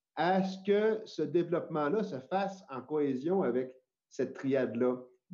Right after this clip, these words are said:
Et on a tout intérêt au Québec de faire démonstration qu'on est chef de file, parce que soudainement, euh, l'exploitation de nos ressources naturelles,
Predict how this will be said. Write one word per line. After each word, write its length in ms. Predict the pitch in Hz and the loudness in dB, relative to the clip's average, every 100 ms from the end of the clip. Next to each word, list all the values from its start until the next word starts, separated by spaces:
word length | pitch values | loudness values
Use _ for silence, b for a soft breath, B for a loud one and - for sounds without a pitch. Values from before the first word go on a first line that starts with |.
| 170 - - | -14 -14 -6
Et 180 | 127 143 | 0 4
on 140 | 143 143 | 4 4
a 60 | |
tout 180 | 143 - | 2 2
intérêt 260 | 175 151 170 | 4 4 4
au 140 | 214 | 4
Québec 360 | 160 143 185 185 | 2 2 2 2
de 120 | 131 | 0
faire 400 | 151 160 160 - - | 2 2 2 -2 -6
démonstration 680 | 135 143 147 - 131 170 190 | -2 0 -2 -4 -6 -2 -2
qu'on 200 | 175 131 | 0 0
est 120 | 139 | 0
chef 240 | 135 156 139 | 0 -2 0
de 120 | 127 | -2
file, 380 | 127 185 220 - _ _ _ _ _ | 2 2 2 -4 _ _ _ _ _
parce 160 | 127 123 | -2 0
que 100 | 139 | -2
soudainement, 800 | - 185 170 147 143 175 240 185 | 0 2 2 2 2 2 2 4
euh, 280 | 123 117 117 - _ _ 120 | 2 2 -2 -8 _ _ -6
l'exploitation 640 | 127 - 147 147 - 170 | -4 -2 0 0 2 2
de 40 | |
nos 100 | 156 | 2
ressources 300 | 131 131 147 | 2 0 -2
naturelles, 560 | 143 123 131 147 160 | -4 -2 0 2 0